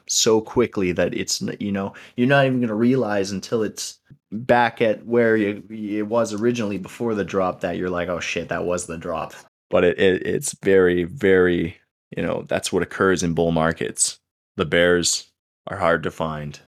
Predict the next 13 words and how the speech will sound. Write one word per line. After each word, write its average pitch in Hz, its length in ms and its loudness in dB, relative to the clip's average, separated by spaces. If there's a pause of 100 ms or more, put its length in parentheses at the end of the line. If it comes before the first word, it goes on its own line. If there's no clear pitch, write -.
(140)
They 87 120 -6
do 101 180 -2
come 117 220 -6
out 113 220 -2
once 87 260 -6
in 90 60 -8
a 82 60 -6
while, 80 280 -2
but 80 360 -8 (140)
they're 80 140 -12
essentially 98 480 -4
hibernating. 80 680 -4
<laughs> - 60 -12